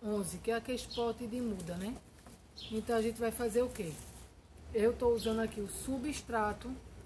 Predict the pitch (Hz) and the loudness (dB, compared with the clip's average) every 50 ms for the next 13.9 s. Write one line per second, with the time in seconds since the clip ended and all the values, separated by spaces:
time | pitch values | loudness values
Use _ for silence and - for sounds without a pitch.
0 | - - - - - - - 208 196 202 214 214 - 233 220 214 208 185 196 220 | -14 -14 -14 -14 -14 -10 -6 -2 2 2 2 2 4 2 2 4 2 2 0 -2
1 | 208 - 254 247 247 233 220 196 190 185 180 170 226 - 220 208 190 170 202 196 | -2 0 2 2 4 4 4 2 2 0 0 -2 -2 0 0 0 0 2 0 -2
2 | - 220 196 180 196 196 - - 196 196 190 - - 240 247 247 247 - 254 240 | -2 -4 -4 -4 -4 -4 -4 -4 -4 -4 -4 0 2 2 2 2 0 -2 -2 -2
3 | - - 233 202 220 214 - - - 226 208 196 190 185 180 180 165 190 226 262 | -2 -2 -2 0 0 -2 -2 0 0 2 2 4 4 4 2 2 2 0 0 0
4 | - - - - - - - - - - - - - - - - - - 202 185 | -2 -4 -6 -6 -4 -4 -4 -4 -4 -6 -8 -8 -8 -8 -8 -8 -4 2 2 4
5 | 190 214 269 - - - - 196 196 - - - - - - - - - 262 208 | 4 4 2 0 -4 -6 -6 -8 -6 -8 -8 -10 -10 -10 -10 -10 -8 -4 -2 2
6 | 185 190 190 196 202 202 202 202 196 196 190 190 185 185 180 180 185 - - - | 2 4 4 6 6 6 4 4 4 2 2 0 0 0 -2 -2 -2 -2 -2 -4
7 | - - 262 226 - - - 269 262 277 277 277 220 190 226 226 240 254 262 262 | -4 -2 -2 -2 -2 0 0 2 4 4 4 4 4 4 4 4 6 6 6 6
8 | 262 254 240 220 214 190 170 196 180 170 165 147 - - - - - - - - | 6 6 6 4 4 2 0 -2 -2 -2 -2 -2 -2 -2 -4 -4 -4 -4 -6 -6
9 | - - - - - - - - - - - - - 233 240 240 220 226 240 262 | -8 -10 -10 -10 -10 -10 -10 -10 -8 -8 -6 -2 0 8 10 12 12 12 12 12
10 | 269 269 220 - - 202 175 160 - - - - - - - 226 208 214 214 214 | 10 8 6 0 -2 -2 0 -2 -2 -2 -4 -4 -6 -2 2 4 6 6 6 6
11 | 233 226 208 208 202 208 220 226 226 226 214 214 226 247 254 254 247 233 - - | 4 4 4 4 6 6 6 6 6 6 6 4 4 4 4 2 2 0 0 -2
12 | 202 175 165 - - - - - - - - - - 190 190 196 202 214 247 285 | -4 -2 -2 -4 -4 -6 -6 -8 -10 -10 -10 -10 -6 -2 2 4 4 4 4 2
13 | 285 - - - - - - 185 214 214 208 202 233 240 233 - 285 302 320 | -2 -6 -8 -10 -10 -10 -6 0 2 2 4 4 2 2 2 0 -2 -4 -4